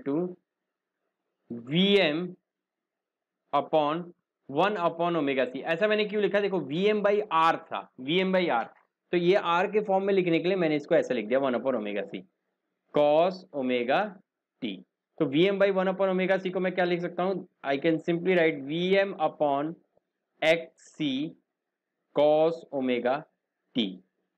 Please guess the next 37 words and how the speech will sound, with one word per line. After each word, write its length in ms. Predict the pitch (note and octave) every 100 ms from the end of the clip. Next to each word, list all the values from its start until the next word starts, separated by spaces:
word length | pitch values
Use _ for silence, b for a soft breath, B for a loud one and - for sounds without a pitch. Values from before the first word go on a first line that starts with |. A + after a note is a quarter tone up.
| -
where, 540 | D#3 F3+ D3+ E3 F#3 - _ _ _ _ _ _ _ _ _ _ _ _ _ B2+
where 380 | C3+ C3+ C#3+ - _ _ _ _ -
X 280 | D#3+ E3 -
C 140 | A3 G#3+ E3+
is 100 | D3+
equal 320 | D#3+ D3+ C3+ A#2+
to 80 | C#3+ C3 B2
one 120 | C#3
upon 520 | A#2 G#2+ - G#2+ A2+ -
omega 420 | A#2 G2+ G2 C#3+ - _ -
c। 80 | -
तो 380 | - _ - A#2+
आप 60 |
देख 180 | A#2+ C3
सकते 200 | D#3+ -
हैं 80 | E3+
X 80 | E3+
C 80 |
is 80 | D#3
equal 160 | D#3 D#3
to 80 | D#3+
one 120 | D#3+
omega, 200 | F3 F#3 _ _ _ _ _ D3+
so 140 | B2+ C3+
आईएसी 1120 | D3 G3 G#3 F#3 - D#3+ D#3+ E3+ E3+ F3+ E3 D3+ F3 - _ _ _ _ -
is 240 | F#3+ A3 F#3 F3
equal 340 | E3 E3+ D#3+ D3 D3
to 80 | C#3 D3 _ _ -
Vm 320 | C#3 E3+ G3
upon 200 | F#3+ G3
एक्ससी 240 | F#3+ F#3 G3
को 100 | F#3+
क्या 140 | G3
लिख 160 | F#3+ F#3
सकते 240 | F3+ F3+
हैं? 120 | G#3 -
Im। 500 | C3+ C3+ B2 G#2+ G2